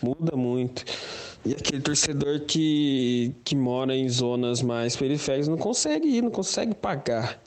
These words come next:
esse ingresso e não consegue ir até lá Morumbi, porque eles têm gasto de deslocamento também, não é só o ingresso, né? Acho que a diretoria do São Paulo desconhece a realidade do seu torcedor, realmente desconhece, porque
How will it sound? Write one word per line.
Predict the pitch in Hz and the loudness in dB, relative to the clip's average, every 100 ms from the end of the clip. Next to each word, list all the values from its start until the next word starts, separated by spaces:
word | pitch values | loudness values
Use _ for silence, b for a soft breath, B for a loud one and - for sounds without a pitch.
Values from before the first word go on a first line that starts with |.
| - | -6
esse | 143 - | -2 0
ingresso | 127 110 110 110 - | 0 0 0 0 0
e | 135 | 0
não | 160 | 0
consegue | 180 190 - 214 208 202 | -2 -2 0 2 2 2
ir | |
até | 185 185 156 | 0 -2 -2
lá | 143 | 0
Morumbi, | 143 131 | 0 -2
porque | 127 135 131 | -2 -2 0
eles | 131 | 0
têm | - 196 | 0 0
gasto | 170 151 - 151 | 0 0 0 0
de | 147 131 | 2 2
deslocamento | 120 120 117 123 117 117 113 110 | 2 0 -2 -2 -2 0 -2 -2
também, | 120 110 101 | -4 0 0
não | 104 127 | 0 0
é | 170 | -2
só | - 160 | -2 -2
o | 139 | 0
ingresso, | 120 107 98 - - | 0 0 0 -2 -2
né? | 127 131 - 123 | -2 -4 -8 -4
Acho | 113 - | -4 -2
que | |
a | 123 | 0
diretoria | 131 131 131 143 131 143 | 0 -2 -4 -2 0 0
do | 147 | 0
São | 165 156 | 0 -2
Paulo | 156 143 147 | -2 -2 0
desconhece | 147 151 - 190 185 135 156 170 - 165 | 0 0 0 0 0 0 0 -2 -2 0
a | 143 139 | 2 0
realidade | 131 127 131 123 104 117 | 0 0 0 0 0 0
do | 120 | -2
seu | 120 | -2
torcedor, | 117 - 98 107 113 117 - | -2 -2 -2 0 0 -2 -2
realmente | 123 117 127 | -2 0 -2
desconhece, | 139 - - 196 120 135 - | -4 -4 0 0 0 -2 -4
porque | - 110 110 120 110 110 | -2 -4 -2 0 2 2